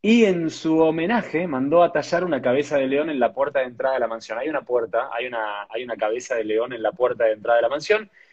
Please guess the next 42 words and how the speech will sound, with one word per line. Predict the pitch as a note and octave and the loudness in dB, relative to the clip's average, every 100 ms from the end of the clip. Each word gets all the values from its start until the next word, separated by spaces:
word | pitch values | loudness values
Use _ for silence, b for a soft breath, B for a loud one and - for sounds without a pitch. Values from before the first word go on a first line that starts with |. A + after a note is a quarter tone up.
| b | b
y | B2 | 0
ubicó | C#3 C3+ F3 F#3 | 0 2 4 4
diferen-, | C3 B2+ C#3 D3+ D3+ | 2 -4 -2 -2 -2
dos, | D3 D#3 - | -4 -4 -4
dos | D#3 D#3 | -6 -4
estatuas | C3+ D#3+ E3+ - | 0 0 0 -2
que, | - C3+ | 0 0
bueno, | B2+ A2+ G#2+ | 0 -2 -2
ahí | G#2+ A#2+ | -6 -6
la | A2+ | -4
estamos | - A#2+ | -6 -6
viendo | A#2 A#2+ | -4 -4
una | A2+ | -2
de | A2 | -2
las | G#2+ | -2
estatuas. | B2 - D#3+ D#3+ E3+ - B B B B B B _ _ - | -2 0 0 0 -2 -6 B B B B B B _ _ -4
De | C3+ | 0
allí | E3+ - A#3 A3 | 2 4 4 4
es | D3+ | 0
que | C#3+ | -2
sale | - D#3 | 0 2
el | D#3 | 4
apodo | C3 C#3+ D3+ | 2 2 2
actual | C#3 C#3 D3+ D#3+ | 2 0 -2 0
del | B2+ | -2
inmueble, | B2+ E3 F#3 F3+ | -4 -2 -2 -2
conocida | - B2 A#2 D#3 C#3+ | -4 -6 -6 -6 -6
como | - E3 F3+ - | -4 -6 -6 -8
la | A2+ A2+ A2+ | -8 -6 -6
Casa | D#3 D#3+ - E3 - | -8 -10 -12 -14 -14
de | - G#2 A2+ | -14 -8 -4
los | B2 C3+ - | -4 -4 -8
Leones. | B2 A2+ A2+ G2+ G2 G2 - b b b b b _ | -4 0 0 -2 -6 -12 -18 b b b b b _
Desde | A#2+ E3+ F3 E3+ F3 E3+ | 0 2 4 4 6 6
aquellos | D#3+ A3 G#3 | 6 4 0
tiempos, | F#3+ A#3 G3 | 2 2 4
dicen | E3+ F3 E3 | 2 2 0
los | C3 | -2
vecinos | B2+ E3+ F3+ C#3 - | -2 -2 0 -2 -2
de | A#2 | -2
la | A2+ | -2
zona | - D#3 F3+ C3 | -2 -4 -4 -4